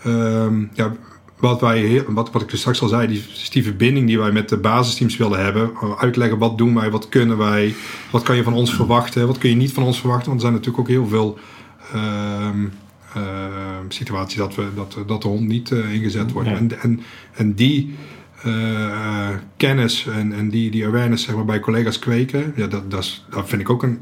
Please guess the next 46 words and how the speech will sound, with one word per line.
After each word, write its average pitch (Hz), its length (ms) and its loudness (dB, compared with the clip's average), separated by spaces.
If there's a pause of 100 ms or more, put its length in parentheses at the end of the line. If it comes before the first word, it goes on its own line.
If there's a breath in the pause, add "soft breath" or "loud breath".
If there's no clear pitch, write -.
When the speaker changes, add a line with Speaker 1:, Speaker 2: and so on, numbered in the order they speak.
Speaker 1:
grote 113 380 -2
taak 104 220 -4
van 110 120 -6
ons 101 140 -4
natuurlijk. 90 460 -10 (100)
Speaker 2:
Ja, 117 140 0
jullie, 120 380 0
wat 120 200 0
ga - 140 0
je, 123 120 2
jullie 120 420 2
geven, 117 360 0
er 110 80 -2
komen 117 240 2
dan 110 560 2
bij 110 280 2
teams 117 380 2
en 113 80 -2
dan 110 80 -2
ga 110 100 0
je 110 120 2
daar 107 320 -2 (100)
trainingen 110 380 2
geven. 104 380 -4
Is 98 120 -6
dat 107 100 -6
een - 60 -14
soort - 240 -6
van 139 100 2
Speaker 1:
Eh, 139 120 6
ja, 151 100 6
we 143 60 2
geven 147 160 4
ook 139 80 2
uitleg. 160 520 2
Eh, 127 260 4
we 127 100 4
doen 123 100 0
bijvoorbeeld 123 320 0
met, 127 220 2
eh, 123 140 4
de 123 60 4
horecateams, 135 760 2
hè, 143 160 2
de, 143 80 2
ehm, 113 760 0